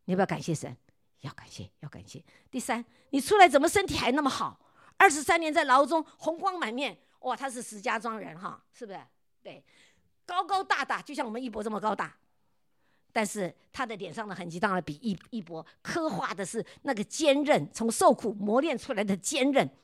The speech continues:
那个脸。哇，我们看到他的时候被他震撼。但是那时候他就告诉我们，他太太跟他讲的话：“你身体还那么健康，你还可以服侍神，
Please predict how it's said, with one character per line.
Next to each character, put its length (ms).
那 120
个 80
脸。 220
哇， 280
我 60
们 100
看 160
到 80
他 120
的 40
时 140
候 160
被 120
他 140
震 240
撼。 260
但 120
是 80
那 100
时 140
候 60
他 120
就 100
告 140
诉 200
我 60
们， 120
他 140
太 160
太 100
跟 100
他 80
讲 160
的 80
话 240
：“你 80
身 220
体 80
还 100
那 100
么 80
健 220
康， 260
你 100
还 100
可 100
以 60
服 140
侍 160
神， 240